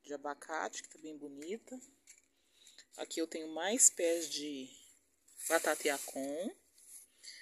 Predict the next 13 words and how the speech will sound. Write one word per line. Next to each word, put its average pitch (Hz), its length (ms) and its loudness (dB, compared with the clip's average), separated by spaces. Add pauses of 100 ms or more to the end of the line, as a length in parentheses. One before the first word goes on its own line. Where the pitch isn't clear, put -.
(240)
Também 185 440 2
tenho 180 300 -4
aqui, 156 580 -4 (140)
é, 143 400 0 (1500)
um 160 140 -12
pé 151 240 4
de 147 220 -2
maracujá 143 520 -2
gigante, 143 680 0
que - 100 -6
tá 143 120 -4
aqui, 180 320 -4
ó. 143 120 -2